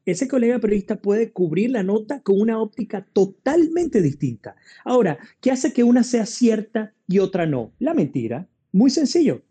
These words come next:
Si yo estoy manipulando a través de la mentira, entonces yo estoy,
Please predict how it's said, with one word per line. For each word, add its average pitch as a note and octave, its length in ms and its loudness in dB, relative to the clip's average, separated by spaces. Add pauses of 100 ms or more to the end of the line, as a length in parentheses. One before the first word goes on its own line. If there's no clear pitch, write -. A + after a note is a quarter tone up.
(180)
Si A3+ 160 2
yo C4 80 4
estoy B3+ 160 2
manipulando G3+ 680 2
a D3+ 80 -2
través D#3 280 -2
de D#3 100 2
la G3+ 240 2
mentira, G3 680 2 (280)
entonces E3+ 840 0
yo E3 180 0
estoy, D#3 640 0